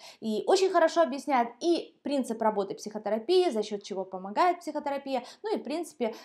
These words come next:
э, дает понимание того, насколько авторс-, в авторском мире мы живем, насколько каждый из нас себе этот мир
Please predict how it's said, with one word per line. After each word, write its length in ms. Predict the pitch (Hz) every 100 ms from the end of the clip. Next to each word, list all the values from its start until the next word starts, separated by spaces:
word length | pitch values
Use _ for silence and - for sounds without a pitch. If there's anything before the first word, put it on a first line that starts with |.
| -
э, 300 | - 202 190
дает 460 | 185 233 262 254
понимание 480 | 240 233 240 339 285
того, 420 | - 226 247 320 - - -
насколько 920 | 214 220 254 254 330 339 330 311 285 - - _ _ -
авторс-, 960 | 349 330 233 - 240 220 - - 247 -
в 120 | 233
авторском 840 | 302 277 269 226 - - 262 226
мире 300 | 254 392 370
мы 180 | 226 247
живем, 460 | 294 - 214 208 202
насколько 460 | 220 - 277 254
каждый 400 | 226 240 240 220
из 100 | 220
нас 320 | 240 302 349 -
себе 220 | 190 247
этот 360 | - 196 185
мир 240 | 202 240